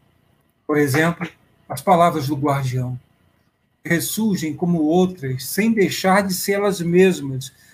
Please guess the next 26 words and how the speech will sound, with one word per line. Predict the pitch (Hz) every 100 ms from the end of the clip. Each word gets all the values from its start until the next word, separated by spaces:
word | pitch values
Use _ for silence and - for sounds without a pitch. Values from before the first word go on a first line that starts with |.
| _ 175
no | 185
rosto | 131 220 247 196 - 147
deste | 135 185 220 196 185
sacerdote | 202 180 170 156 185 196 -
ascético, | 185 156 - 165 147 139 - - - _ _ _ _ _
seu | - 156 147
nome, | 156 185 185 185 - _ _ _ _ _ _ _
Padre | 156 170 180 170 175 175
José | 147 156 127 139 139
de | 131
Anchieta, | 131 135 - 139 117 _ _ _ _ _ _ _ _ _ _ _ _ -
cujos | 160 170 - -
traços | 175 170 175 160 156 -
são | 170
marcantes | 170 139 - - 180 185 147
no | 147
processo | 131 151 131 - 175 170 - - _ _ _ -
colonizador | 226 247 214 185 190 165 156 131 180
do | 160
Rio | 139 196
de | - 131
Janeiro | 139 131 151 165
e |
de | -
São | - 127
Paulo. | - 110 127